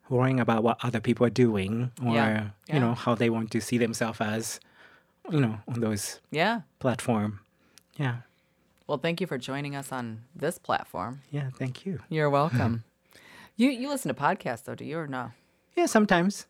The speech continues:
Speaker 1: Whatever piques my interest.
Speaker 2: All right. Well,
Speaker 1: Yeah,
Speaker 2: maybe
Speaker 1: yeah.
Speaker 2: you'll listen to this one then.
Speaker 1: Yeah.
Speaker 2: That's awesome. <laughs> Well, thank you, Mister Talk, for being on our show today.
Speaker 1: Thank you.
Speaker 2: I really appreciate you.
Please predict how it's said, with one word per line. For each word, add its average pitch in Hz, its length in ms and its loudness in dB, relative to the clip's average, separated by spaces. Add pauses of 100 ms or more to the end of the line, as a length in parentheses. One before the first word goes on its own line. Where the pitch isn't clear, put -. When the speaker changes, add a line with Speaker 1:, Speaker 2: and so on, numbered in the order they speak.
(100)
Speaker 1:
Whatever 147 600 8 (300)
piques 139 220 -4
my 135 120 2
interest. - 560 -4
Speaker 2:
All 165 80 -2 (100)
right. 214 180 -2
Well, 147 100 2
Speaker 1:
Yeah, 156 40 2
Speaker 2:
maybe 165 120 4
Speaker 1:
yeah. 170 100 4
Speaker 2:
you'll 160 40 0
listen 160 260 -2
to 147 80 0
this 147 220 -6
one 120 140 -4
then. 113 120 0
Speaker 1:
Yeah. 131 100 2 (240)
Speaker 2:
That's 151 200 -8
awesome. 139 440 -2
<laughs> - 60 -20 (300)
Well, 185 100 8
thank 220 220 8
you, 247 80 8
Mister 190 220 4
Talk, 165 340 6
for 160 140 0
being 160 340 -2
on 143 320 -2
our 135 240 -4
show 131 360 -4
today. 120 520 -8
Speaker 1:
Thank 120 340 2
you. 175 220 -2
Speaker 2:
I 151 60 8
really 160 240 10
appreciate 143 540 0
you. 123 300 -4